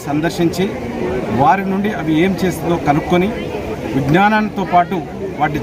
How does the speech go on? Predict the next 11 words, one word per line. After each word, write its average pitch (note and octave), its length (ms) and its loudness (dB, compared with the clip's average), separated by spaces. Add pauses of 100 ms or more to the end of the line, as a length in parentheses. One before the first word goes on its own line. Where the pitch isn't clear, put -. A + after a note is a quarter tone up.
చూసే F#3+ 280 2 (420)
విధంగా D#3 360 2
కూడా D3+ 160 0 (120)
వీలు D3 180 0 (100)
కల్పించిన C#3 420 2 (640)
ఎస్పీ C#3 280 0
గారికి C#3+ 280 0
నేను B2 160 0 (320)
కృతజ్ఞతలు C#3+ 580 -2
తెలియజేస్తా C#3 480 2
ఉన్నాను. C#3+ 260 2